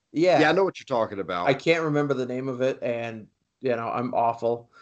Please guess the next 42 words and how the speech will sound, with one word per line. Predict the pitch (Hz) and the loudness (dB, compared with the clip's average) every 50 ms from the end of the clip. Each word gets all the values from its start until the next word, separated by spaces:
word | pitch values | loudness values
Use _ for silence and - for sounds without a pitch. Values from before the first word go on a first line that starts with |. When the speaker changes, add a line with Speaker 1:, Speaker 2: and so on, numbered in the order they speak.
| - - - - _ _ _ _ _ _ - _ - - | -20 -20 -20 -20 _ _ _ _ _ _ -20 _ 2 4
Speaker 1:
And | 151 147 147 | 6 8 8
I'm | 147 143 | 10 10
Speaker 2:
Well | 139 | 10
Speaker 1:
not | 131 127 131 - | 8 8 6 4
gonna, | 143 143 - | 2 0 4
and | 160 160 165 | 6 6 8
I'm, | 170 170 170 180 175 | 8 6 6 4 2
and | 165 175 185 | 2 4 4
I'm | 180 175 | 4 4
not | 180 180 175 - | 4 4 4 4
gonna | 185 160 156 | 2 2 2
look | 151 147 143 143 | 2 2 0 0
it | 139 117 | 0 -2
up, | 113 113 123 - - _ | -2 -4 -4 -6 -8 _
but, | - 139 139 - | 0 0 0 4
you | 160 147 | 4 4
know, | 139 131 135 143 | 6 6 6 4
like, | 139 - - - - - | 4 2 -4 -8 0 4
<laughs> | - 160 156 - - 214 190 - 190 220 - - - 208 214 - - - | 4 6 8 10 10 10 10 6 4 -2 -2 -2 2 0 0 0 2 0
Google | 180 220 - 254 247 202 | 0 0 2 2 2 2
David | 185 190 190 190 190 180 | 4 4 4 4 2 2
Tennant | - - 180 170 175 151 | 0 0 -2 -2 -2 -6
serial | - 175 170 170 170 165 156 | -6 -4 -2 0 0 0 0
killer | 165 - 156 147 143 | 0 0 2 2 2
series | 139 143 - 151 147 139 127 120 120 127 127 - - _ _ _ - | 0 0 -2 0 0 0 0 -2 -6 -10 -12 -16 -20 _ _ _ -2
and | - 156 139 | 0 0 2
watch | 127 127 135 160 202 - - | 4 4 4 4 2 2 -2
the | 214 208 | -8 -8
trailer | - - 196 170 151 139 131 131 135 135 - _ _ _ _ _ - | -2 0 2 2 4 2 2 0 -2 -4 -8 _ _ _ _ _ 2
and | 147 151 147 147 143 | 4 4 4 4 4
just | - 151 143 - - - | 4 2 2 2 0 -6
be | 151 156 151 | -2 2 2
amazed | 143 123 123 117 110 98 80 - - - | 2 2 2 -6 -6 -10 -12 -16 -12 -10
because | 131 127 - 147 139 | -8 0 2 4 4
Speaker 2:
And | 156 147 160 | 6 6 6
Speaker 1:
the | 156 | 6
Speaker 2:
no, | 139 131 | 6 6
we're | 135 | 8
Speaker 1:
guy | 143 147 147 143 | 8 8 8 6
Speaker 2:
not | 139 | 4
talking | 151 151 143 127 120 117 117 | 0 -2 -2 -2 -2 -10 -18
Speaker 1:
is | 117 - 113 - | -16 -18 -20 -20